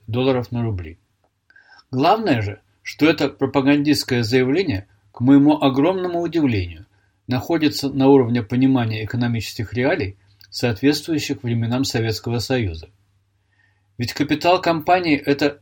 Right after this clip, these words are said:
не материальные капитальные и оборотные финансовые средства, которые находятся на ее балансе, как учили в С С С Р в курсах политэкономии и бухгалтерского учета. Капитал — это стоимость компании.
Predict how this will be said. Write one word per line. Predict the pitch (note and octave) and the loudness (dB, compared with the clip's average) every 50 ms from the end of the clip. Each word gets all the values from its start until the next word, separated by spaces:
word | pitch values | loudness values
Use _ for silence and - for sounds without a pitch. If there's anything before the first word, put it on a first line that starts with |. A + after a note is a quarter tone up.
| _ _ _ _ _ _ _ - | _ _ _ _ _ _ _ -6
не | C3 C3+ D3+ D#3+ D#3 - | 0 0 2 2 0 -2
материальные | - C#3+ D3 D3 D#3+ D#3 D#3 E3+ F#3+ G#3+ F#3+ D#3 C3+ B2 A#2 | 0 -2 0 0 0 0 2 4 2 2 2 2 0 0 0
капитальные | - C#3 B2 - C#3 - - C#3+ C3 B2 A#2+ A#2+ B2 | -2 -4 -2 -2 -4 0 2 2 2 2 2 0 0
и | B2 | 0
оборотные | B2 A#2+ C3 C3+ C3 B2 G#2 - A#2+ A#2+ A#2 | 0 2 2 2 2 0 -2 -4 -4 -4 -4
финансовые | G#2 - B2 B2+ A#2+ A2+ G2+ - A#2+ A#2+ B2+ | -4 -4 -4 -4 -4 -4 -4 -6 -4 -4 -4
средства, | B2 - - A2+ G2 - - - G#2+ G2+ - | -4 -4 -4 -4 -4 -4 -6 -12 -16 -16 -12
которые | - - A#2+ - B2 A#2 A#2 A#2 | -10 -10 -8 -6 -4 -4 -2 -2
находятся | A#2 A#2+ G#2+ - B2+ A2 G#2+ G#2 - - A2+ | -2 -4 -4 -4 -6 -6 -6 -8 -8 -6 -6
на | A2+ | -4
ее | A2+ A#2 A2+ A2 | -4 -4 -4 -4
балансе, | A#2+ A#2+ A2 G2+ F2+ F#2 - - A2+ | -2 -2 -2 -4 -6 -8 -12 -14 -12
как | - - G#2+ - | -10 -10 -8 -8
учили | - G#2+ F#2+ - D3 D3 C#3 C3+ - _ _ _ - | -8 -8 -6 -2 0 0 0 0 -4 _ _ _ -8
в | A2+ | -4
С | G2+ - - A2 | -4 -4 -4 -4
С | - - A2 | -6 -6 -6
С | G2 - - | -6 -4 -2
Р | D3 D3+ D3+ - - _ _ _ | -4 -4 -4 -6 -16 _ _ _
в | - | -8
курсах | - C3 A#2 - - G2+ - | -6 -6 -6 -6 -8 -8 -6
политэкономии | - A2 G#2+ G2+ - G#2 - A2 A2 A#2 C3+ C#3 C3+ A#2 | -4 -4 -4 -4 -6 -6 -6 -4 -2 0 0 0 0 0
и | G2+ - | -4 -6
бухгалтерского | G#2 G2 G#2 G#2 A2+ - A2 - - G#2 - - - A2 | -6 -6 -6 -6 -6 -6 -8 -6 -8 -10 -10 -8 -8 -6
учета. | A2+ A2+ G2 - - D#2+ - - - _ _ _ _ _ _ _ _ _ _ - | -6 -6 -8 -10 -14 -14 -16 -18 -20 _ _ _ _ _ _ _ _ _ _ -12
Капитал — | - - - C#3 C#3+ C#3 - E3+ G3+ - - _ _ _ _ _ - | -10 -8 -2 -2 -2 2 2 2 2 2 -2 _ _ _ _ _ -8
это | B2+ B2 - | -6 -4 -2
стоимость | C#3+ - - - F3 D#3 B2+ G#2+ G2+ - - | -4 -4 -2 0 2 2 2 2 0 -6 -6
компании. | - G2 F#2 F2 - E2 D#2 D2+ - - | -6 -6 -6 -6 -8 -10 -12 -12 -16 -20